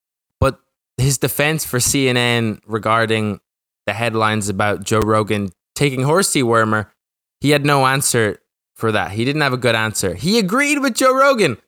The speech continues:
It's weird. It's weird, man. It's weird. Isn't it, isn't it crazy that Joe Rogan, he's one person.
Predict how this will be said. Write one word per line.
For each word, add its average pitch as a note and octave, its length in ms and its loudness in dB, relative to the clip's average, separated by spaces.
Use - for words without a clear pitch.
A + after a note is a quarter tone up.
It's - 220 0
weird. C#3 260 2
It's - 180 -4
weird, D#3+ 560 2
man. F#2+ 360 -2
It's G#2+ 200 -4
weird. G2 300 0
Isn't F#3 200 -2
it, G#3+ 180 -4
isn't F#3+ 220 0
it F#3+ 120 0
crazy B2+ 460 0
that G2+ 180 0
Joe C3 160 2
Rogan, A#2 340 2
he's G#2+ 160 0
one A#2 180 -2
person. G2+ 400 -2